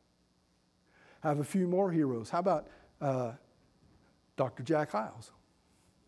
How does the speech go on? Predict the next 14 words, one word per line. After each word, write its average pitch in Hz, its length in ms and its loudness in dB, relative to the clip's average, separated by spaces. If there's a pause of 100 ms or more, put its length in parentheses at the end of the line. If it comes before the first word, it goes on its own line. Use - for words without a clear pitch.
(1120)
R 143 140 4
B 160 180 4
Willett, 165 400 2 (1120)
Paul 135 220 2
Chappell? 180 480 -6 (760)
These 208 200 8
are 190 80 0
some 151 220 0
men 175 220 4
that 147 220 0
I 175 220 -4 (180)
look 185 220 6
up 285 220 2
to. 110 180 -4